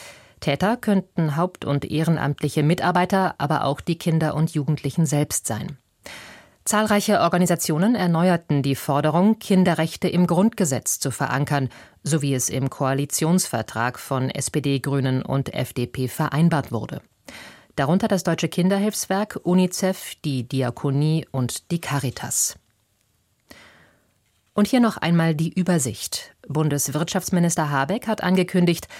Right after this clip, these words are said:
eine weitere Förderung für E-Autos zu prüfen. In zahlreichen deutschen Städten beginnen zur Stunde Demonstrationen für mehr Klimaschutz. Die britische Staatsverschuldung hat erstmals seit Jahrzehnten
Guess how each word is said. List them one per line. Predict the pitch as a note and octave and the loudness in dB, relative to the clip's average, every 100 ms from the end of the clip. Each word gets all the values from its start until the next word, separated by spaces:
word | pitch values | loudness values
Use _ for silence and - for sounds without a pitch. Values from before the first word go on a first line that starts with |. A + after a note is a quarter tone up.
| - - | -20 -6
eine | E3 E3+ D#3+ | 2 2 4
weitere | D#3 E3 F3+ E3+ | 0 0 0 -2
Förderung | - D#3 C#3 C3 C3 | 0 0 2 0 0
für | - E3+ E3 | -2 0 0
E-Autos | D3 F3 - B2+ B2+ B2+ A2+ - - | 0 0 0 -4 -4 -4 -4 -6 -6
zu | D3 | -6
prüfen. | - D3 B2+ B2 C#3 - _ _ _ - - - - - _ _ | -4 -4 -4 -6 -8 -12 _ _ _ -20 -20 -20 -20 -20 _ _
In | G3 G3+ | 4 6
zahlreichen | A3 A#3 A3 G#3+ G#3+ | 4 2 2 2 2
deutschen | F#3 F3+ F#3 | 2 2 0
Städten | F3 E3 A#3+ B3 | 0 0 2 0
beginnen | G3 F3 F3 F3 | 2 2 4 2
zur | F3+ | 0
Stunde | E3 D#3 D3+ D3+ | -2 0 2 2
Demonstrationen | C#3+ C#3 C3+ C3+ C3+ C3 - C#3+ C3+ C3 | 2 2 2 0 -2 -4 -2 0 0 0
für | - D3+ C#3+ | -2 0 0
mehr | D3 D#3+ | 2 0
Klimaschutz. | - F3 F3 D#3+ - C3+ - - - _ _ _ - - _ _ _ | 0 4 4 2 -2 -6 -4 -4 -6 _ _ _ -20 -20 _ _ _
Die | F#3+ G3 | 2 2
britische | F#3 A3 C4 - A#3+ | 4 2 2 0 0
Staatsverschuldung | - E3 E3+ - D#3 C#3+ - C#3+ B2 A#2+ A#2 | 2 0 0 0 0 0 0 0 0 0 0
hat | C3+ | -2
erstmals | - F3+ - F3+ D3+ C3 - | -2 -2 0 0 0 0 -2
seit | B2+ - | -2 -2
Jahrzehnten | B2+ - F3 E3+ - D3+ | -2 0 2 2 2 0